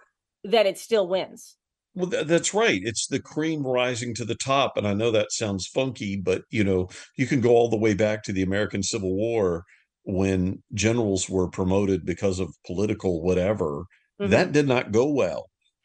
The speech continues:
Speaker 1: <laughs>
Speaker 2: What they found was the fighters, the people that made the difference, put them in charge.
Speaker 1: Yeah.
Speaker 2: And that's what made the difference. By the way, it's no different today. In other words, at some point,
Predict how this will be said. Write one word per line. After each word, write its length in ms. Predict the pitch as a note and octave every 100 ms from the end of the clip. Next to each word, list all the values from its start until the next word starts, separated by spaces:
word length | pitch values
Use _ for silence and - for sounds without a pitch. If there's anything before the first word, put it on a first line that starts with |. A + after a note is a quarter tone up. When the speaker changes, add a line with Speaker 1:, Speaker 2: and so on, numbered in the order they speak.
| _
Speaker 1:
<laughs> 60 | G3 - - F#3 -
Speaker 2:
What 420 | - G2+ G#2+ A#2 -
they 240 | G2+ G#2 G2
found 460 | - C#3 D3+ B2
was 640 | F#2 F2 D#2+ D#2+ E2 F2+ - _ _ _ -
the 380 | F#2 D2+ E2 D#2
fighters, 1000 | - - C3+ D3 A#2 D2 - - - -
the 180 | F#2 F#2
people 380 | - B2 C3+ B2
that 120 | A2+
made 260 | G#2+ A2+
the 80 | G#2
difference, 840 | D2+ G2+ G#2+ - C#3+ D3+ - - - - - _
put 200 | F3+ F3
them 180 | B2+ D3+
in 140 | F#2
charge. 640 | C2+ F2 B1+ A1+ A#1+ - - -
Speaker 1:
Yeah. 180 | E3+ B2+
Speaker 2:
And 180 | G2
that's 300 | E2+ A#2 A#2+
what 180 | C3 A#2+
made 220 | A#2 G2+
the 80 | F2+
difference. 420 | F#2 C#3+ F2 - -
By 120 | F3
the 80 | G3
way, 180 | G3 A#2
it's 180 | F#2+ A#2+
no 220 | F3+ G#3
different 400 | F3+ G3 C#3 -
today. 500 | B2 A#2+ F3+ E2 G2+ - - -
In 140 | - B2+
other 140 | D#3+
words, 400 | D3+ A#2+ A2 G#2+ - -
at 200 | B2+ -
some 320 | - E3+ G#3
point, 400 | - A2+ G#2